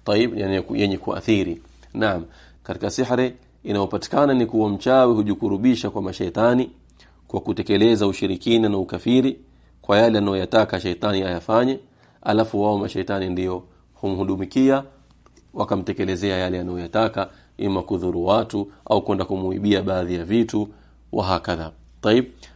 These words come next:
Kwa hivyo, asihr ni katika mambo yenye kumtoa mtu kwenye nini? Kwenye Uislamu, ni katika ukafiri. Asema Sheikh rahimahullah ta'ala, "Faman fa'alahu," atakaufanya uchawi, "au radhiya bihi," au asifanye, lakini aridhie tu ule uchawi,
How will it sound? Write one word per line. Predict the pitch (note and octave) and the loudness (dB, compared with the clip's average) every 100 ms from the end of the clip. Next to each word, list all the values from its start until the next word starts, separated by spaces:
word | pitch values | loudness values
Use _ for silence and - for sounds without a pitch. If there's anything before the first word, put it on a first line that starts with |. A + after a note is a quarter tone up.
| - | -4
Kwa | G#2+ | 0
hivyo, | G#2 G2+ - | 2 2 0
asihr | A#2 - D3 C#3+ C#3 | -4 0 0 2 0
ni | B2+ | 2
katika | A#2 A2 A2 A2 | 0 -2 0 2
mambo | A2 C3+ C3 C3+ | 4 4 4 4
yenye | A#2 A2+ | 4 4
kumtoa | A2 A2 G2+ G#2 | 2 0 -2 0
mtu | G2+ G#2 - | 0 -2 -4
kwenye | G2+ F#2 | -6 -2
nini? | G2 F#2+ G2 - - - | -2 -2 -6 -12 -20 -4
Kwenye | G2+ F#2+ F#2 F2+ | 0 0 0 -4
Uislamu, | - G#2 F#2+ G#2 A2+ C3 C3+ C3+ - - | -2 -2 -2 2 4 6 4 0 -8 -6
ni | |
katika | A2+ G#2 - | -4 -2 0
ukafiri. | G2 F2 G#2 F#2 E2+ | 0 0 0 0 0
Asema | - G#2+ B2 B2 | -2 0 2 2
Sheikh | A2 A2+ G#2+ | 0 0 0
rahimahullah | G#2 G2+ F#2+ F#2+ F2+ | -4 -2 -4 -4 -4
ta'ala, | F2+ F2+ F2 F2 F2 - _ _ _ _ _ - - - | -4 -4 -2 -4 -6 -12 _ _ _ _ _ -20 -20 -10
"Faman | - A2+ B2+ | 0 2 2
fa'alahu," | C#3+ B2+ B2+ A2 G2 | 2 4 4 4 2
atakaufanya | F2+ G#2 A2+ G#2+ B2 C3 C3+ | 0 -2 2 4 4 4 4
uchawi, | B2 C3 B2 A#2+ A#2 _ _ _ _ _ _ _ _ _ - | 4 4 4 4 -2 _ _ _ _ _ _ _ _ _ 2
"au | C3 D3+ | 6 6
radhiya | D3 D3 D3 C#3+ | 6 6 6 6
bihi," | C3+ C3+ G#2 - | 6 6 4 4
au | C#3+ C#3 | 2 2
asifanye, | C#3 D#3 - F3+ C3+ G#2 | 2 2 4 2 4 2
lakini | G#2 C3 B2 | 0 0 0
aridhie | A2+ A2+ A#2 A#2 C3+ A2 | 2 4 4 4 4 4
tu | B2 | 4
ule | C3 G#2+ | 2 2
uchawi, | F2+ G#2 F#2+ F2 G2 | 0 0 0 0 -4